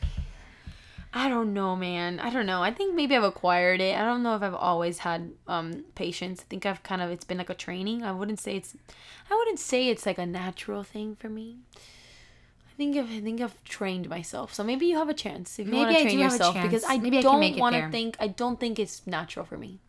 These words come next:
Speaker 1: Maybe a little bit more than you, but not a lot.
Speaker 2: No, it's not a normal thing in Tauruses for the most part.
Speaker 1: Yeah.
Speaker 2: And Pisces, you know what it is?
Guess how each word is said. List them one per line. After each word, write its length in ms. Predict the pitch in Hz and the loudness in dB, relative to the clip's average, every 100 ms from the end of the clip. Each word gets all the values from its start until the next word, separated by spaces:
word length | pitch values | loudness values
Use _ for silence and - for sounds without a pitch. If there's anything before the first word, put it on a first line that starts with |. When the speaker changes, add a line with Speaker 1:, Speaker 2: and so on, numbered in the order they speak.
| - _ _ _ _ - | -20 _ _ _ _ -4
Speaker 1:
Maybe 160 | 254 | 2
a 40 | 254 | 4
little 240 | 247 269 | 4 2
bit 120 | 269 | 2
more 180 | 262 269 | 4 2
than 160 | 269 262 | 4 2
you, 140 | 269 | 2
but 160 | 196 175 | 2 2
not 160 | 180 | 2
a 40 | 180 | 2
lot. 260 | 147 - - _ _ _ _ _ | -2 -4 -10 _ _ _ _ _
Speaker 2:
No, 80 | 220 | -4
it's 140 | 175 - | -4 -4
not 100 | 180 | -4
a 20 | 170 | -2
normal 200 | 165 156 | -4 -6
thing 120 | 151 | -8
in 80 | 151 | -8
Tauruses 400 | 151 147 156 139 | -8 -8 -10 -14
for 100 | 156 | -12
the 60 | |
most 220 | 147 147 - | -12 -12 -12
part. 120 | 156 | -8
Speaker 1:
Yeah. 360 | 190 180 175 190 | -6 -6 -6 -4
Speaker 2:
And 160 | 202 202 | -4 -2
Pisces, 460 | 208 208 247 240 | -4 -4 -4 -4
you 160 | - 226 | -6 -6
know 40 | |
what 100 | 233 220 | -2 -2
it 20 | |
is? 200 | 214 | -4